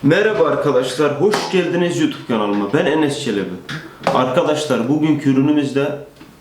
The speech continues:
gördüğünüz gibi pub G tetiği, bir de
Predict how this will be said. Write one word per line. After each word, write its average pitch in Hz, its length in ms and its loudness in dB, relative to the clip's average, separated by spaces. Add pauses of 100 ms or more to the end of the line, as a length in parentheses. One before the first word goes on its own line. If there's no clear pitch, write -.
(1600)
gördüğünüz 131 560 2
gibi 139 420 0 (1600)
pub 170 320 0
G 151 120 -4
tetiği, 143 520 0
bir 156 120 0
de - 360 -2